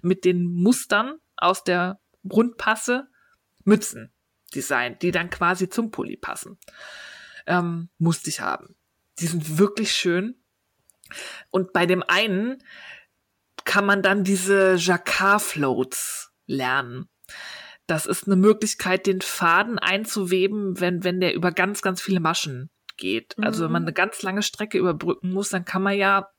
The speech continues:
Speaker 1: an gezielten Stellen quasi eine Masche in Double Knitting, also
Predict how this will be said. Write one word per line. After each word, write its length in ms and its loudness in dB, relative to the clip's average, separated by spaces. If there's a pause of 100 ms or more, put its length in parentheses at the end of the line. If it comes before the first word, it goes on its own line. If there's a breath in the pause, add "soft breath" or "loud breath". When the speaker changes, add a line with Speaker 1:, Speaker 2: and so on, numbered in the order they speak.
Speaker 1:
an 240 -4 (180)
gezielten 580 0
Stellen 640 0 (480 loud breath)
quasi 500 0
eine 340 2
Masche 640 2
in 360 -2 (200)
Double 340 6
Knitting, 600 0
also 220 -2